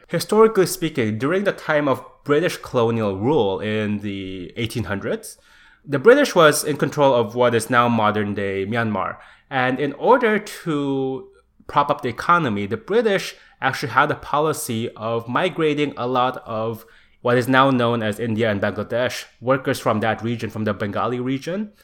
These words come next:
to come to Rakhine State. And these were people who are ethnically not Myanmarese, not Burmese, and they are almost all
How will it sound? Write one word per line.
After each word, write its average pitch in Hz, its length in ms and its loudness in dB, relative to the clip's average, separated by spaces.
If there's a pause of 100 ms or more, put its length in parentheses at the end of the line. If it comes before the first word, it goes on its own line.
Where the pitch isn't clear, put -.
(120)
to - 100 -8
come 131 380 0
to 135 180 -4
Rakhine 104 460 -4
State. - 480 -14 (460)
And 113 340 0
these 151 160 0
were 170 80 2
people 143 440 2
who 123 180 -2
are 107 500 0 (600)
ethnically 233 600 4
not 117 440 6 (640)
Myanmarese, 165 600 0
not 139 240 2
Burmese, 147 520 -2
and 117 600 -2
they 123 140 -4
are 117 280 2
almost 139 580 2
all 131 640 2